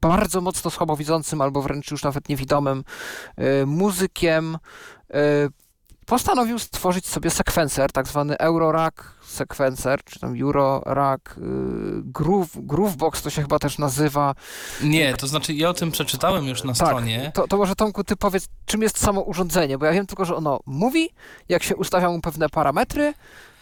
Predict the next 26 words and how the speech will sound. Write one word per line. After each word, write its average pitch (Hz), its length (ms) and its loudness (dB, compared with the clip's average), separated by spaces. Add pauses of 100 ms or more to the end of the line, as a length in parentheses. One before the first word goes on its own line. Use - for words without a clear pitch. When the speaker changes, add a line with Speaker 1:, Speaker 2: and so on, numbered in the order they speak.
(100)
Speaker 1:
że 156 160 0
ma 151 320 2
Speaker 2:
Tak, 120 100 -8
Speaker 1:
kartę 165 260 0
Speaker 2:
y- - 40 -4
Speaker 1:
pamięci, 233 800 -2
ma 151 200 0
jakiś 147 280 -4
interfejs 208 460 0
chyba 277 160 0
nawet 247 220 -2
webowy 247 400 0
do 233 100 -6
sterowania 240 560 0
tym, 226 400 -6
coś 220 280 -6
tam. 220 340 -2 (840)
No - 120 -4
Speaker 2:
To - 80 2
Speaker 1:
i - 20 2
Speaker 2:
znaczy 196 240 2
Speaker 1:
powiedz 143 140 2
Speaker 2:
tak, - 100 -10
Speaker 1:
może 123 140 -2
Speaker 2:
y- 120 100 -2
Speaker 1:
resztę. 120 240 -2